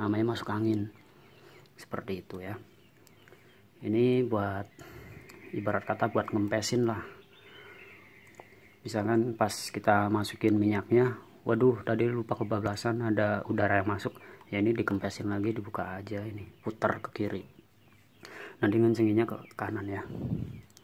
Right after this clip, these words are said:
Itu mudah banget untuk penanganan rem. Kemudian misalkan kampas rem udah bagus, minyak oli sudah bagus, minyak oli rem ya. Kemudian masih kurang enak, "Bang, apanya lagi?" Nah, bisa jadi dari master rem.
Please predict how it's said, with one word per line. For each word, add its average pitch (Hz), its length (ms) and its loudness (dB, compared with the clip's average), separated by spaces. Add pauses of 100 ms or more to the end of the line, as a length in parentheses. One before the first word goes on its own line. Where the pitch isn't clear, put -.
(460)
Itu - 80 2
mudah 120 240 8
banget 107 320 2
untuk 107 160 -2
penanganan 104 400 0
rem. 113 320 2 (400)
Kemudian 113 400 4
misalkan 110 480 2
kampas 107 400 0
rem 107 160 2
udah 101 240 0
bagus, 104 560 -2 (320)
minyak 110 240 6
oli 107 560 2 (720)
sudah 107 240 0
bagus, 98 480 -4
minyak 104 240 0
oli 104 320 0
rem 104 160 0
ya. 110 180 -4 (1040)
Kemudian 113 320 0
masih 113 640 2
kurang 110 320 -2
enak, 120 240 -2
"Bang, 123 240 -2
apanya 120 400 -2
lagi?" 117 320 -2
Nah, 90 160 -6 (560)
bisa 107 160 2
jadi 104 240 4
dari 107 320 4
master 104 320 -2
rem. 104 240 0